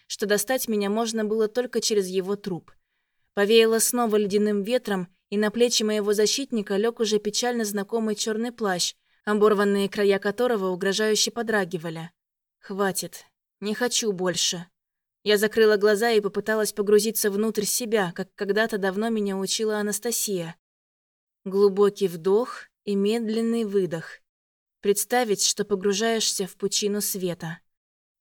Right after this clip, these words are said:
Золотого, яркого, луч света во тьме, где рядом мерцает нечто, с чем я связана тонкой алой нитью, и впереди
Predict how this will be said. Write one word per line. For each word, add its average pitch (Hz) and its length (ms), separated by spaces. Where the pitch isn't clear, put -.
Золотого, 208 760
яркого, 190 720
луч 208 260
света 208 480
во 180 100
тьме, 175 440
где 202 240
рядом 202 280
мерцает 196 540
нечто, 208 460
с - 80
чем 202 220
я 196 120
связана 202 560
тонкой 196 460
алой 202 320
нитью, 170 540
и 196 100
впереди 202 640